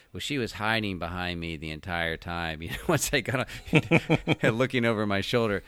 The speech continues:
She liked it, but, I mean, she wanted to have that protective cushion between her and the television screen.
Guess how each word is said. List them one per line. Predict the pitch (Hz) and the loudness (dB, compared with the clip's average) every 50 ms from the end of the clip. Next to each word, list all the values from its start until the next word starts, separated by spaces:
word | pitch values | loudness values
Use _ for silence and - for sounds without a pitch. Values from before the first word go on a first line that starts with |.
| - - - | -16 -18 -10
She | - - - 147 | -4 0 0 2
liked | 139 151 180 226 277 277 277 - | 2 4 4 4 2 2 0 -2
it, | 131 104 90 - - - | -2 -2 -2 -4 -8 -4
but, | 104 98 92 | -2 0 0
I | 95 101 | 0 0
mean, | 104 107 110 | 0 -2 -4
she | 104 - - 123 | -4 -4 -4 -4
wanted | 113 110 113 117 113 110 107 90 | -2 -2 -2 0 0 -2 -2 -2
to | 101 98 | -2 -2
have | 98 95 95 85 | 0 -2 -2 -2
that | 95 90 87 92 - - | -2 -2 -4 -4 -6 -8
protective | - 90 - - 98 92 - - - 95 82 80 - | -10 -8 -4 -2 -4 -4 -4 -6 -10 -10 -10 -12 -14
cushion | - - 107 98 90 - - 90 82 | -8 -6 -4 -4 -4 -4 -8 -8 -8
between | 82 85 - - 90 82 82 | -10 -10 -10 -8 -8 -8 -6
her | 82 92 90 90 87 | -6 -4 -4 -4 -4
and | 85 78 | -6 -6
the | 76 78 | -8 -8
television | - 95 90 90 87 82 76 76 - - 76 73 | -4 -4 -2 -2 -4 -6 -8 -12 -14 -14 -16 -14
screen. | 73 - - - 82 76 67 62 62 | -14 -14 -12 -12 -10 -10 -10 -12 -14